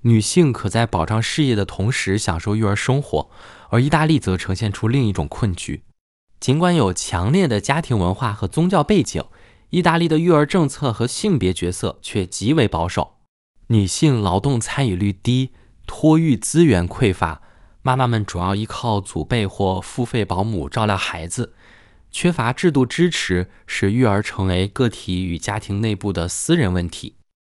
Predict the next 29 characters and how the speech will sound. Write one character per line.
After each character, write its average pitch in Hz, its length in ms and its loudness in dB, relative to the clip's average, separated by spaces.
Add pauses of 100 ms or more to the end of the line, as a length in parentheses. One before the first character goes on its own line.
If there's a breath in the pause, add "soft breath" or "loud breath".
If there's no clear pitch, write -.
(260)
许 - 300 -4
多 185 200 6
职 139 220 0
场 120 220 -4
妈 101 160 0
妈 113 100 0
面 123 160 0
临 110 140 -2
就 131 200 0
业 120 120 2
不 131 180 2
稳 85 180 0
定、 95 300 -2
升 151 260 0
职 127 200 0
无 110 240 -2
望 120 320 0
与 92 100 -4
家 123 180 -4
庭 104 200 -4
照 123 160 0
料 107 140 0
压 110 180 -4
力 117 120 -2
交 135 280 0
织 147 200 -4
的 143 120 0
困 - 280 -2
境， 90 280 -6